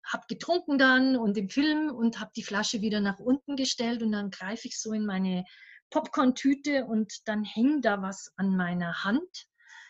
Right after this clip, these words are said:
Und es war ein kleines Steinchen und es war offensichtlich am Boden von der Bierflasche dran. Und ich hab mir das dann hier so auf mein, auf meine Decke, da, da blieb das hängen. Und dann schaue ich in diesem,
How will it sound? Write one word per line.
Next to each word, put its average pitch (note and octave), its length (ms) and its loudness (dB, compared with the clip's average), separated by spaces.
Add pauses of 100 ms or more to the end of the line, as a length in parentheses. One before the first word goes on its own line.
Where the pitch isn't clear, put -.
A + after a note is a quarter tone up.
(340)
Und A3+ 120 4
es A#3+ 140 2
war A3+ 80 4
ein A3+ 100 4
kleines A3+ 340 4
Steinchen G3 840 0 (140)
und G#3+ 140 0
es G#3 180 -6
war A3 300 0
offensichtlich C#4 720 -2
am G#3 180 0
Boden C4+ 400 2
von G#3+ 200 0
der G3+ 120 2
Bierflasche A3+ 800 -2 (220)
dran. A3 260 0 (680)
Und A3 140 2
ich A3+ 100 0
hab C4 160 0
mir C#4 140 2
das C4 200 0
dann B3 200 2
hier C4 220 2
so B3 240 -4
auf A3+ 240 -2
mein, G#3+ 420 2
auf - 180 -10
meine G#3 220 0
Decke, G#3 640 -2
da, G#3 120 -6 (200)
da G3+ 100 -4
blieb B3 320 -2
das - 200 -6
hängen. F#3+ 480 4 (540)
Und A3+ 140 6
dann A3+ 180 4
schaue A3+ 440 4
ich C4+ 200 -6
in A#3 140 6
diesem, A3 480 0